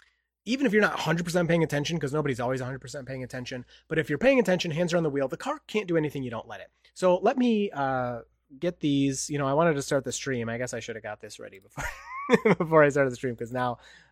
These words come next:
I don't know how to add these stupid things. Um,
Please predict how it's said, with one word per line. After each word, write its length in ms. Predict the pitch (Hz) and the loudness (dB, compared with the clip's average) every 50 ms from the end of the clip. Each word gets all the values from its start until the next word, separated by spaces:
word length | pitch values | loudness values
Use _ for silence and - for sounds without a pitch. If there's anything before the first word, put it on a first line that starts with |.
| _ | _
I 60 | - 131 | -10 -6
don't 80 | 135 | -4
know 80 | 131 120 | -2 -2
how 80 | 120 | -2
to 60 | 117 117 | 0 0
add 160 | 131 151 139 | 0 -2 -2
these 140 | 123 110 - | -4 -8 -8
stupid 260 | - 113 104 107 - | -12 -16 -16 -14 -14
things. 320 | 110 104 101 107 - - _ _ _ _ _ _ _ _ - | -14 -14 -14 -16 -20 -20 _ _ _ _ _ _ _ _ -18
Um, 540 | 113 113 113 110 107 107 107 104 107 117 | -16 -14 -12 -12 -12 -12 -12 -12 -12 -14